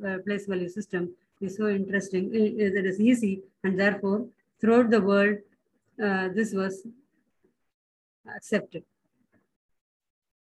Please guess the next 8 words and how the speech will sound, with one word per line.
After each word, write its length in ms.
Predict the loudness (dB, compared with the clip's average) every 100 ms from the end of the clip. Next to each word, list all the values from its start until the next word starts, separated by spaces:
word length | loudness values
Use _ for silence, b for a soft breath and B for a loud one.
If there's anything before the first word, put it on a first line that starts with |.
| _ _ _ _ _ -2
And, 400 | 4 4 4 4
uh, 560 | 4 2 2 -2 -4 -8 -10 -10
this, 300 | 2 2 2 -2
our 520 | -2 2 4 4 4 0 -10 _ _ _ _ -2
Mathematics 480 | 0 4 2 2 0
starts 400 | 0 0 0 -2
right 240 | -2 -2
from 440 | -2 -2 -2 -2